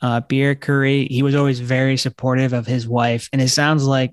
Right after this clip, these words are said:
they had a great relationship. We'll get into it, but, I mean, they, they won a Nobel Peace Prize together. They worked together, and they always, in their speeches, were very complimentative of each other.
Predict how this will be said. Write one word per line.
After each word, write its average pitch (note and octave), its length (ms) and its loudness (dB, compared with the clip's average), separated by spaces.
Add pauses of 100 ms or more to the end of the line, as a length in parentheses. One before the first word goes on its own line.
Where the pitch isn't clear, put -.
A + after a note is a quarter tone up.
they C3+ 140 0
had B2 160 2
a B2 60 2
great B2+ 280 0
relationship. A#2+ 680 -2 (420)
We'll C#3 120 0
get C#3 160 2
into E3 300 0
it, B2 160 -2
but, A#2+ 260 -4
I B2+ 60 -2
mean, A#2+ 260 -2
they, B2 220 0
they B2+ 160 -2
won C3 220 2
a B2 60 -2
Nobel B2 380 0
Peace B2 300 -4
Prize A2+ 400 -6
together. A#2 380 -4
They A#2 140 0
worked C3 340 -2
together, B2 500 -2 (380)
and A#2+ 420 -2 (140)
they C3+ 120 0
always, B2+ 280 0
in C#3 140 0
their C#3 100 2
speeches, A#2+ 600 -4
were B2 160 -4
very A#2+ 280 0 (100)
complimentative - 880 -6 (220)
of A2+ 160 -2
each - 180 -4
other. - 380 -4